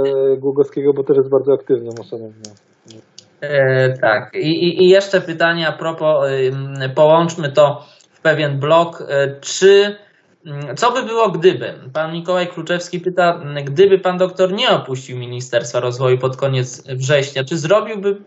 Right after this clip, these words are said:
Speaker 2: e, to pan w związku z decyzją Trybunału Konstytucyjnego i czy dla polityków Prawa i Sprawiedliwości jest w tej sp-, e, w tej sprawie, czyli jak domyślam się, w, w sprawie tego orzeczenia i, e, konsekwencji tego orzeczenia,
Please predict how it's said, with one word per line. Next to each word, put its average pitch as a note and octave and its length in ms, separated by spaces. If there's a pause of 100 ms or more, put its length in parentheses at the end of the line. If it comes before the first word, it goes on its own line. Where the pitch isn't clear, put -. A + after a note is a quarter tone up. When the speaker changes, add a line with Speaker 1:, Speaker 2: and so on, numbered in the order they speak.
Speaker 2:
e, D3+ 140
to F3 200
pan F3+ 300 (340)
w D3+ 40
związku F#3 360
z F3 40
decyzją F3+ 400
Trybunału E3 460
Konstytucyjnego E3 800
i E3+ 100
czy E3 140
dla D3+ 200
polityków D#3+ 580 (520)
Prawa D#3+ 260
i D#3 40
Sprawiedliwości D3+ 720
jest E3+ 240
w - 40
tej D#3 80 (120)
sp-, - 240
e, G#2 220
w - 100
tej D#3 160
sprawie, D#3 480
czyli B2 320
jak A#2 180
domyślam C3 380
się, C3 120
w, C3 100 (240)
w - 40
sprawie C3 380
tego C3 260
orzeczenia C3+ 480
i, B2+ 300
e, A#2+ 140
konsekwencji C3+ 600
tego C3+ 200
orzeczenia, C3+ 520